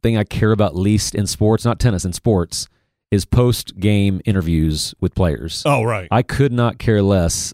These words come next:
Speaker 1: about those because they're all the same three questions, the same three answers. When they're interesting, that's fine. But again, tape that, and then if it was interesting, show it. If it wasn't, we could be watching tennis.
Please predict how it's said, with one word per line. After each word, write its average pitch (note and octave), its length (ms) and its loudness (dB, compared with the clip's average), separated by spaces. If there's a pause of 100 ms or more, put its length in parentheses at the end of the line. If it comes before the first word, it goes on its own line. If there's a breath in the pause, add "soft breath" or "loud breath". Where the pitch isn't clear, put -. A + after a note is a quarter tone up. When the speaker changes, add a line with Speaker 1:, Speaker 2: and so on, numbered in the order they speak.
Speaker 1:
about F2 400 0
those D#2+ 600 -2 (440)
because A2 240 2
they're G2+ 160 0
all A#2+ 200 4
the A2+ 80 0
same C3 320 0
three C#3+ 160 2
questions, G2+ 520 -2
the F2+ 80 0
same A2+ 240 0
three B2 200 2
answers. F#2 640 0 (1120)
When C3+ 200 2
they're C3+ 120 4
interesting, B2 560 0
that's A#2+ 200 -2
fine. D#3 260 0
But A2+ 100 2
again, A2+ 380 0 (380)
tape F3 200 2
that, - 540 0
and A2 140 2
then A#2 80 2
if A2 60 2
it A#2+ 60 2
was A#2+ 120 2
interesting, D3+ 280 0
show A2 280 2
it. D2+ 100 -4
If F#2 100 -2
it G#2 40 2
wasn't, C#3+ 480 0 (600)
we A2 100 -2
could A#2+ 120 -2
be A2 60 2
watching G2+ 280 0
tennis. C2 380 -4